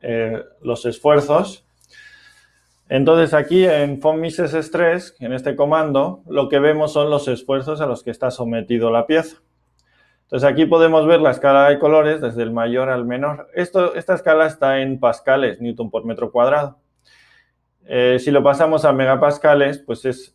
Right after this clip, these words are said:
digamos que serían dos coma treinta y uno megapascales. Entonces esto oscila entre dos coma treinta y uno en las zonas rojas, que hay pocas,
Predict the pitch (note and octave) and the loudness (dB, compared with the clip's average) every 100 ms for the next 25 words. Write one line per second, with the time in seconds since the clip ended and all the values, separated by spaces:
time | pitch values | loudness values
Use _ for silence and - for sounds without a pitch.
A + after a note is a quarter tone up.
0 | _ A#2+ A#2+ A#2+ B2 - A2+ A#2+ B2 B2+ | _ -6 -2 -2 -4 -10 -6 -4 0 0
1 | B2+ C3 B2+ A#2 B2 A#2+ A#2+ B2 B2 A#2+ | -2 -4 -2 -2 0 0 0 0 -2 -4
2 | G#2 G#2 G#2 G#2 C#3+ C#3+ B2+ - - A#2+ | -4 -4 -4 -2 0 0 -2 -10 -6 -4
3 | A#2 C3 C3 C3+ B2+ D3+ D3 B2 G2+ A#2 | -2 -4 -2 -2 0 0 2 2 0 -2
4 | B2+ - C3+ B2+ B2+ C3 C3+ C#3 C#3+ C3+ | -2 -2 -2 0 -2 0 2 2 2 0
5 | C#3 - - A2 - B2 A#2+ C3 C3+ C3+ | -4 -8 -8 -8 -4 0 2 2 0 -2
6 | C3+ - G2 G#2+ - B2+ C3 - _ | -4 -10 -10 -6 -4 -4 -4 -8 _